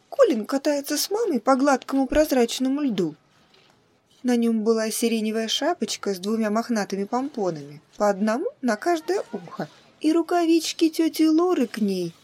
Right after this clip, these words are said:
и вправду удивительно подходили. «Но мама будет ругаться».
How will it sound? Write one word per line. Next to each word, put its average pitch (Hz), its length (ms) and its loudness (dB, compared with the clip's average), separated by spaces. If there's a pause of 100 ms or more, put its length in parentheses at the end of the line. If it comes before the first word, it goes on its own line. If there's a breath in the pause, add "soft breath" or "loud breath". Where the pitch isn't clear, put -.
(140)
и 302 100 2
вправду 247 580 0
удивительно 285 680 0
подходили. 196 720 -4 (540)
«Но 311 160 -4
мама 311 420 -2
будет 254 300 -4
ругаться». 285 680 -2